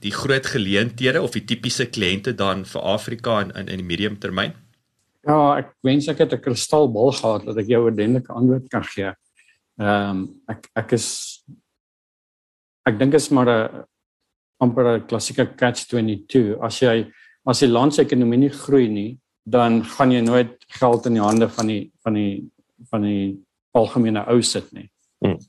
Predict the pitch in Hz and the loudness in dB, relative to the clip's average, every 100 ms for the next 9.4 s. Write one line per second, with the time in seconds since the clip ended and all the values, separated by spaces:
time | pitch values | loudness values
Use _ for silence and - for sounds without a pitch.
0 | _ _ _ _ _ 107 104 101 98 95 | _ _ _ _ _ 0 2 0 -2 -6
1 | - 123 110 101 - - _ _ _ _ | -4 -2 -2 -2 -6 -12 _ _ _ _
2 | _ _ _ _ _ - 120 143 135 147 | _ _ _ _ _ -4 0 2 2 2
3 | 127 127 - 139 135 - 123 120 110 101 | 2 0 2 2 2 2 0 0 -4 -4
4 | 127 117 107 110 101 131 127 110 101 _ | -2 -2 -2 -6 -2 0 2 0 -6 _
5 | - - - _ - 110 123 123 - - | -6 -6 -6 _ -12 2 4 4 -2 -10
6 | _ - - - 135 139 127 120 104 98 | _ -8 -8 0 4 4 4 2 0 -2
7 | - 104 107 98 113 - 123 123 123 - | -6 -4 -2 -2 -2 0 2 0 -4 -2
8 | 123 117 104 104 110 107 107 - 113 104 | 2 2 0 -4 -4 -6 -8 -6 -6 0
9 | 110 120 110 98 | 4 4 2 -4